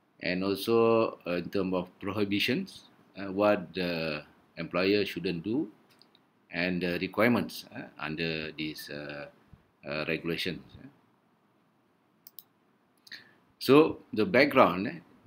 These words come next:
this mineral dust, uh, eh, the, the disease that,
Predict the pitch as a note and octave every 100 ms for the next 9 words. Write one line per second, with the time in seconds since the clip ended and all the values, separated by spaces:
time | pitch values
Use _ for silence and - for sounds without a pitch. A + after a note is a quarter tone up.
0 | - - F#2+ F2+ C#3 D3+ A#2+ A2 G#2+ G#2
1 | E2+ F#2 E2 - - _ _ - D#2 D#2
2 | - - - F2+ A#2+ F#2+ E2+ E2 E2+ D#2
3 | - - _ - - _ _ _ _ _
4 | _ D2+ E2 E2 E2 E2 E2 D#2+ - -
5 | A2+ A#2+ - - - - - E2+ F2 E2+